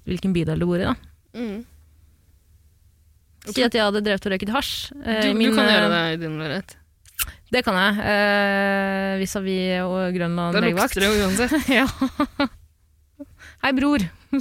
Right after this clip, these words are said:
Speaker 1: som Eirik ville sagt. Ehm, hvorfor skal du kvitte deg med en dårlig uvane som, i-, le-, <laughs> som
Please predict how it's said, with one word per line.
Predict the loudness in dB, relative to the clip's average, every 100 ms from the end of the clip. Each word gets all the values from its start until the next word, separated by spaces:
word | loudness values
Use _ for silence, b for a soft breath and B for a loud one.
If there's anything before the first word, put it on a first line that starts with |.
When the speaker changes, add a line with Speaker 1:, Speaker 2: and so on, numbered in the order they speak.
| -2
Speaker 1:
som | 0 2 2
Eirik | 2
ville | 0 -2
sagt. | -2 -6 B B B B B B -6
Ehm, | 0 4 6 4 4 2 2 0 -2 -8 _ _ _ _ _ _ _ _ _ _ _ -20 b b b b b b b _ _ -4
hvorfor | 0 2 2 0 2 2 0
skal | -4 -2 2 2 2
du | 0
kvitte | 0 -4 -4 0
deg | 2 4
med | 4 4 4
en | 2
dårlig | 2 2 2
uvane | 2 2 0
som, | 0 0
i-, | -2
le-, | -4 0 2 2 -2 -8
<laughs> | -4 -2 2
som | 2 2